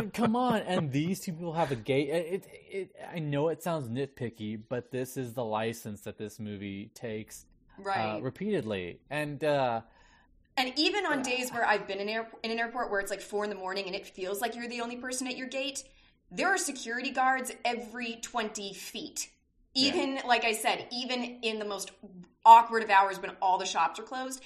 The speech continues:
Speaker 2: And again, that may sound nitpicky, but they do it to such an odd degree, and it feels so deliberate in so many scenes that I was wondering, is this supposed to be playing into the magical realism of this?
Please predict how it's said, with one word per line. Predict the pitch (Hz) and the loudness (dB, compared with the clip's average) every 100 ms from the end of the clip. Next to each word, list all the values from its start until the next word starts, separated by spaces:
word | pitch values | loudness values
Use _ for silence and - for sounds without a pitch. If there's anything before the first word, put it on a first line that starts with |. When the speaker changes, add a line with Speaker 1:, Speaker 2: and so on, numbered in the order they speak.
| - | -10
Speaker 2:
And | 247 | -4
again, | 262 269 - - - 180 | 0 0 0 -10 -16 4
that | 240 330 | 8 8
may | 285 294 | 4 -2
sound | 302 254 196 | 0 -2 -2
nitpicky, | 185 - 285 285 311 311 - | -6 -8 -8 -6 -6 -8 -8
but | - 240 240 | 4 4 6
they | 262 | 0
do | 247 208 226 | 0 -2 -2
it | 349 - | -2 -4
to | 240 | -4
such | - 269 254 | -2 -2 -2
an | 233 214 | -4 -2
odd | 190 190 214 | 2 4 2
degree, | 202 175 180 196 220 | -2 -6 -2 0 0
and | 202 | -2
it | 185 - | -4 -10
feels | - - 202 214 220 - | -16 -10 -2 -2 0 -2
so | - 202 196 | -2 -4 -4
deliberate | 190 180 165 165 208 269 262 | -4 -6 -6 -4 -2 -2 -2
in | 277 | -4
so | 302 277 | -4 -2
many | 277 285 | -2 -4
scenes | 294 285 277 | -4 -4 -4
that | 233 | 2
I | 214 | 2
was | 208 190 | 2 -2
wondering, | 175 220 277 247 202 - | -2 0 0 0 -2 -2
is | 240 180 | -4 -2
this | 180 233 240 | 0 0 0
supposed | 247 226 214 | -4 -4 -4
to | 196 | -4
be | 190 | -10
playing | - - 269 311 247 190 185 - | -12 -6 -2 0 0 0 -4 -4
into | 214 214 - 214 202 190 185 | -4 -2 -4 -4 -6 -6 -6
the | 196 | 0
magical | 190 180 - 180 | 2 2 -2 -8
realism | 190 220 180 196 160 | -4 -2 -2 -6 -10
of | 139 - | -12 -12
this? | 90 - - | -10 -10 -10